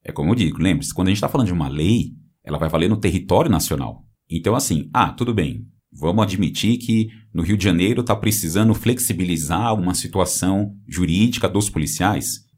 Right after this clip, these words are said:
mas é uma coisa localizada. Então, eu fui do Departamento de Homicídios aqui durante cinco anos, e eu estava na Homicídios quando, é, o então secretário Ferreira Pinto, ele determinou que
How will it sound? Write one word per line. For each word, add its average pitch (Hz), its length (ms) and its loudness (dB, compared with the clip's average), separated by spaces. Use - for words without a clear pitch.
mas 78 280 -4
é 80 380 0
uma 85 260 -2
coisa 92 260 0
localizada. 92 760 0
Então, 110 500 0
eu 139 580 4
fui 113 240 2
do 78 220 0
Departamento 80 580 2
de 80 80 2
Homicídios 92 640 0
aqui 71 260 -6
durante 71 340 -2
cinco 78 320 0
anos, 76 500 0
e 104 360 0
eu 107 80 4
estava 104 400 0
na 76 100 0
Homicídios 101 760 -2
quando, 101 720 0
é, 73 100 -6
o 78 120 2
então 85 240 2
secretário 78 1000 0
Ferreira 78 380 -2
Pinto, 107 400 2
ele 87 240 0
determinou 104 640 2
que 85 320 -2